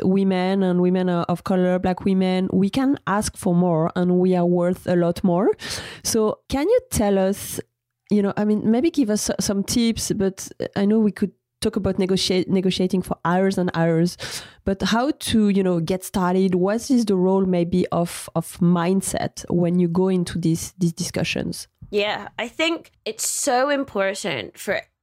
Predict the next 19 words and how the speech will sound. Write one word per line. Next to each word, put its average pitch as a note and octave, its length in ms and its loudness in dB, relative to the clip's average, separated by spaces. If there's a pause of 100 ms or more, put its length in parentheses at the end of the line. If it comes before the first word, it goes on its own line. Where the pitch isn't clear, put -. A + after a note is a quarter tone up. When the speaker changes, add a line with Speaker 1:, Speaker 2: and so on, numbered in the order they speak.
Speaker 2:
each A3+ 180 -4
of A3 80 -2
us G3+ 160 -2
as E3 160 -4
individuals F3+ 680 -4
to G#3 200 -8
really A3+ 260 -4
do G#3+ 220 -4
the G3 120 -2
work F3 360 -4
of, D#3+ 300 -4
like, D3+ 320 -8 (240)
auditing A3 480 -2
what F#3 220 -2
we F3+ 100 0
spend E3+ 300 -4
our D#3 80 -4
money D#3 280 -2
on A#3+ 360 -2